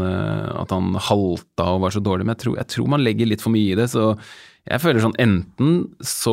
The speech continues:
bestemmer man seg bare for om det er verdt å bruke så mye penger på Kane når,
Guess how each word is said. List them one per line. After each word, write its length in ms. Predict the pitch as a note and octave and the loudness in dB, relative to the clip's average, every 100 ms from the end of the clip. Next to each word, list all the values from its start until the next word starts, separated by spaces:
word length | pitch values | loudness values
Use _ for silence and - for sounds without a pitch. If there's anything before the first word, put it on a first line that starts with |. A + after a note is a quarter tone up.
| A2+ A#2+ | 4 2
bestemmer 500 | A#2 B2 - E2+ D#2 | 2 0 0 0 0
man 160 | E2 F2 | 0 0
seg 160 | G2+ G2 | 0 2
bare 220 | F2 E2 | 0 0
for 140 | F#2 | 0
om 20 | |
det 140 | F#2 - | 0 0
er 160 | - E2+ | -2 -2
verdt 320 | - - - | -8 -8 -4
å 80 | F#2 | 0
bruke 360 | F#2+ E2 F2+ - | 0 -2 -4 -2
så 160 | D#2 | 0
mye 220 | F2+ F2+ E2+ | 2 0 0
penger 320 | G2 E2 D#2 | 0 0 -2
på 100 | E2+ | -6
Kane 380 | - E2+ F2+ F#2 - | -2 -2 0 -2 -2
når, 380 | G2 F#2 F#2 | -2 0 0